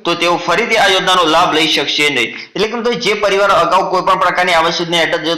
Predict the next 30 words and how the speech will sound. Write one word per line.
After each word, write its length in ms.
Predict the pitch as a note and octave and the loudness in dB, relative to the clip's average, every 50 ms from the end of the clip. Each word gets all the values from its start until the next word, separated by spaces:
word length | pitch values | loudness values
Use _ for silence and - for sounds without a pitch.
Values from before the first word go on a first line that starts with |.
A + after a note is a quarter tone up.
| - D3 | -4 -2
લાભ 340 | D3 C#3+ D3 E3 E3 D#3 | 0 2 2 2 2 2
લીધેલો 280 | D3+ C#3+ C#3+ E3 E3 E3 | 0 -2 0 0 2 2
હશે 500 | D#3 D#3 D3+ D#3 F3+ D3 - - - - - _ - | 2 0 0 -2 -4 -4 -6 -8 -12 -20 -20 _ -4
તો 100 | F#3 G3+ | -2 -2
પરી-, 340 | F3+ F3+ E3+ F3 E3+ E3+ E3+ | 0 0 0 0 -2 -2 -2
તે 80 | G3+ | -2
પરિવારને 460 | G3 F3+ - F3+ F3+ F3+ F3+ F3+ F3+ | 0 0 0 2 2 2 2 2 2
આ 100 | F3 F3 | 2 2
યોજનાનો 440 | F#3 F3+ E3+ D#3 D#3 E3 D#3+ E3+ E3 | 2 2 0 -2 0 0 0 0 2
લાભ 220 | D3+ D3 D#3 D#3+ - | 2 2 2 2 2
મળશે 600 | C#3+ C3+ C3 B2 - - C3+ C#3 D#3 D#3 - - - | 0 0 -2 -2 -2 -2 -2 -2 -2 -4 -8 -12 -10
નહીં 400 | C3 C3 C3 C3 B2+ B2+ B2+ A#2+ | -8 -6 -4 -2 0 0 -2 -2
મિત્રો. 280 | A#2 A#2+ - - - - - - - - - _ | -4 -6 -8 -10 -16 -16 -20 -20 -20 -20 -10 _
તો 80 | - G3 | -4 -2
કે 80 | G3 | -2
મિત્રો, 220 | A3 A3 G#3+ B3 A#3+ | -2 0 0 0 -2
સરકાર 460 | A#3 - F3 E3+ - E3+ G3+ G#3 - | -2 0 0 0 0 2 0 2 2
દ્વારા 580 | F#3 F#3 F3+ F#3+ G3 F3 - - - - - - | 2 2 2 4 2 2 0 -2 -6 -10 -8 -4
પ્રધાનમંત્રી 500 | - E3 C#3 E3+ F3+ F#3+ G3 G3 F#3+ F#3+ | -4 -2 0 0 0 0 0 0 0 0
આવાસ 440 | - D#3 D#3 E3 F3 F3+ F3 - D#3+ | 2 2 4 4 4 2 0 0 -2
યોજના 300 | D#3+ E3 D#3+ F3+ F3+ F3 | -2 -2 0 0 0 0
હેઠળ 320 | F3 E3 - G3+ F#3+ D3+ C#3 - - - - - - _ - | 0 0 0 0 0 0 -2 -4 -8 -12 -16 -20 -18 _ -4
નવી 180 | C#3+ D#3 F#3 F#3+ | -2 -2 0 0
ગાઈડલાઈન 440 | D#3+ E3+ E3+ E3+ E3+ F3 F3 F3 | 0 2 2 2 2 0 0 2
બહાર 200 | D3+ D3+ D#3+ - | 2 2 2 2
પાડી 160 | D#3+ D#3+ E3 E3+ | 2 2 2 2
દેવામાં 320 | E3+ E3+ E3+ F3 F3 F3 | 2 2 2 4 4 2
આવી 120 | F3 E3+ | 2 2
છે 120 | E3+ F3 F#3 | 0 -2 -2
મિત્રો. 260 | F#3 F3 F#3+ G3+ G3+ | -2 -2 -2 -4 -4